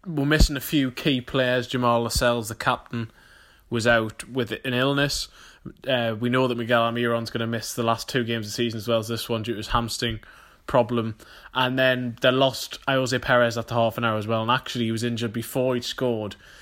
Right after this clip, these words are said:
But you can see just how hot a streak he is in at the moment, the way that, that he finished that completely with aplomb. I think there's some comparisons on Twitter of some people saying it was like an Alan Shearer style finish, just the way he rattled in the goal. But he is a player who really,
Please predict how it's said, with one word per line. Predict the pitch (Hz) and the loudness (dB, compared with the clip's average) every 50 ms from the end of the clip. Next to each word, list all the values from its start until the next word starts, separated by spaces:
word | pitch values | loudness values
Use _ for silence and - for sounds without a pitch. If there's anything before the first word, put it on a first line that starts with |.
| - - - | -20 -20 -6
But | - 135 123 113 - | -2 0 0 0 -2
you | - 151 131 | -4 -6 -4
can | - 131 127 | -2 -2 -2
see | 113 - - 180 165 147 131 | -2 0 2 2 2 2 2
just | 120 135 131 - - | 0 -2 -2 -2 0
how | - 127 120 107 | 0 0 0 0
hot | - - 135 127 - | 0 0 0 0 2
a | 107 | -2
streak | - - - 139 123 117 - | -6 -6 -4 -4 -4 -4 -2
he | 127 120 113 | -2 -2 -2
is | 107 104 | -2 -4
in | 113 113 107 | -6 -6 -6
at | |
the | 90 101 | -8 -8
moment, | 104 107 104 104 107 101 | -8 -6 -8 -8 -8 -6
the | 110 110 | -6 -6
way | 110 117 120 123 123 120 | -4 -2 -2 -2 -2 -2
that, | 117 110 113 110 107 - - | -4 -6 -8 -8 -10 -10 -10
that | 110 107 | -8 -8
he | 110 | -8
finished | 107 - - 113 113 107 - - | -8 -6 -6 -6 -6 -6 -6 -6
that | 117 107 98 - | -4 -4 -4 -6
completely | - 110 107 - - 127 127 92 - 107 | -8 -10 -10 -8 -6 -6 -6 -4 -4 -6
with | 107 104 101 | -6 -6 -8
aplomb. | 107 - - - 120 110 107 107 110 107 - - - - - - - - - | -10 -12 -6 -4 -4 -4 -2 -6 -8 -10 -14 -20 -20 -20 -20 -20 -20 -12 -8
I | - 110 | -8 -6
think | 101 107 107 | -6 -6 -8
there's | 98 107 - | -6 -6 -6
some | - 113 107 | -6 -6 -6
comparisons | - - 127 110 - 120 113 113 110 - 117 107 101 | -6 -6 -6 -2 0 0 0 0 -2 -4 -6 -4 -4
on | 107 104 | -4 -4
Twitter | - - 113 92 101 | -4 -4 -4 -4 -4
of | 104 | -6
some | - 110 | -6 -8
people | 101 110 95 92 | -6 -6 -8 -8
saying | 98 - 104 104 | -8 -6 -6 -6
it | 101 | -6
was | 101 101 | -4 -4
like | 104 104 | -4 -4
an | 107 104 | -4 -6
Alan | 107 107 107 104 | -6 -6 -8 -8
Shearer | 110 - - 117 113 110 107 | -8 -4 -4 -2 -2 -4 -6
style | - - - 110 107 104 | -6 -6 -6 -4 -4 -6
finish, | 101 - 104 107 104 - - | -8 -10 -12 -10 -10 -12 -14
just | 101 98 - | -14 -12 -10
the | 104 | -8
way | 104 107 104 | -6 -6 -6
he | 104 | -6
rattled | 104 110 107 82 101 104 | -4 -4 -4 -4 -6 -8
in | 104 104 101 | -8 -8 -8
the | 95 92 | -8 -8
goal. | 95 - 117 110 104 104 101 - - - - - - - - _ | -6 -6 -6 -4 -6 -6 -8 -12 -18 -20 -20 -20 -20 -20 -20 _
But | - 135 127 | -2 -2 0
he | 127 127 135 | 2 2 2
is | 139 131 113 | 0 0 -2
a | 123 | -4
player | 113 - - 131 127 120 120 113 | -6 -4 0 2 2 2 2 0
who | 120 120 117 110 - - - - - - _ _ | -2 -4 -4 -6 -8 -12 -20 -20 -20 -20 _ _
really, | - 123 131 135 131 127 120 120 120 113 113 - - | -4 0 0 2 2 0 0 -2 -2 -2 -4 -8 -10